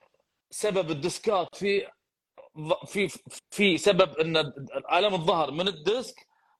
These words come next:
نسبتها وايد قليلة، تكاد تكون عشرة في المية، مو أقل من عشرة في المية.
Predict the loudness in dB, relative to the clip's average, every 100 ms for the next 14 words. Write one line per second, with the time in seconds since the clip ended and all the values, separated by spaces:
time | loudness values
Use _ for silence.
0 | -10 -10 -4 -4 0 0 2 2 2 0
1 | -2 -6 -4 -4 -2 -2 -2 -4 -4 -6
2 | -6 -4 -4 -6 -10 -8 -4 -4 -4 -4
3 | -6 -4 -6 -4 -4 0 0 0 -6 -14
4 | -6 -6 -2 -2 -2 -2 -4 -6 -12 -12
5 | -12 -10 -12